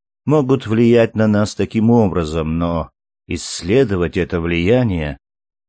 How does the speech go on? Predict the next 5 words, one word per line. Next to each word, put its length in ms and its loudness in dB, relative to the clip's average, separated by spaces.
задача 460 2
непосильная 840 0
для 220 2
нашего 600 -2
ума. 520 -4